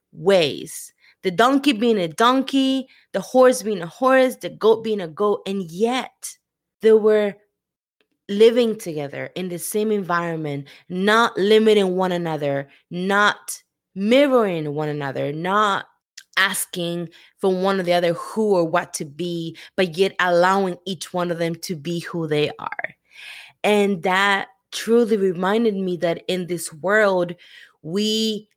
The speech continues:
live life every day in so many ways affected and conditioned by other people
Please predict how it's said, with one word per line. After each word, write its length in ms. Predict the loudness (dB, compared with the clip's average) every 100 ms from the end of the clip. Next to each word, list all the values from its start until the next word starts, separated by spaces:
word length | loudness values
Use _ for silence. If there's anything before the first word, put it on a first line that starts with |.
| _
live 320 | -2 0 0
life 600 | 0 0 2 2 -2 -12 -20 _
every 280 | -4 -2 -2
day 440 | 2 2 2 -4 -8 _ _ _ _ _ _ -2
in 120 | 0
so 220 | 2 4
many 280 | 4 4 2
ways 280 | 2 -2 -4
affected 520 | -6 -2 -2 2 2
and 200 | 2 -4
conditioned 480 | -4 -4 -4 -4 -4
by 100 | -2
other 240 | -2 -2 -4
people 600 | -8 -8 0 2 2